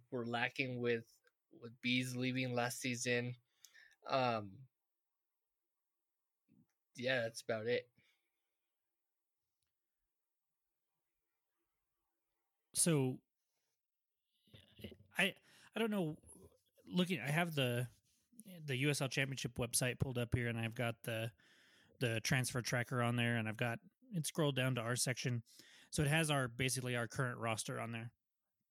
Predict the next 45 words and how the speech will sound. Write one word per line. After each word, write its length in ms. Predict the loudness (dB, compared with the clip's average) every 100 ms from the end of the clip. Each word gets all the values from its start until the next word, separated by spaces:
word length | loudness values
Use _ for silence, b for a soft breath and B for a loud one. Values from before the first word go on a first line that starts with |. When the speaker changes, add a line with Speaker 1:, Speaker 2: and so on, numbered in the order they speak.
| _ _ _ _ _ _ b b b b
Speaker 2:
And 80 | -2
I've 80 | 0
been 100 | 2
staring 320 | 4 4 4
at 120 | 2
it 120 | 2
basically 360 | 0 0 0 0
since 200 | 0 0
we 80 | 0
started 240 | 2 0
the 60 | 2
podcast, 600 | 0 0 -2 -2 -4 0
going, 360 | 2 2 -2 -8 _ _ b b b b b _ -2
"Who 120 | 0
is 220 | 2 2 0
the 80 |
biggest 360 | 0 0 0 0
newcomer 540 | 0 0 -2 -4 -10 -18 _ _
that 140 | -4 -2
I 120 | -2
see 220 | -2 -4
here?" 280 | -4 -6 -8 _ b b b b b b b _ _ _ _ _ _
And 160 | 0 4
they're 180 | 2 2
all 160 | 2 4
so 200 | 2 2
good 300 | 0 -2 -2
that 140 | -4
I 100 | 0
don't 200 | 0 0
know. 160 | 0 -2 -6 _ _ _ _ _ _ _ _ _ _ _ 0
Like, 180 | 0 -2 _
the 160 | -2 0
only 260 | 2 2 4
one 180 | 4
that 100 | 2
I 100 | 2
would 100 | 2
have, 280 | 2 0 0
like, 260 | 0 -2 -2
a 80 | -2
notch 340 | 0 0 -2 0
below 360 | -2 0 0
the 120 | 0
rest 460 | 0 0 0 -2 -8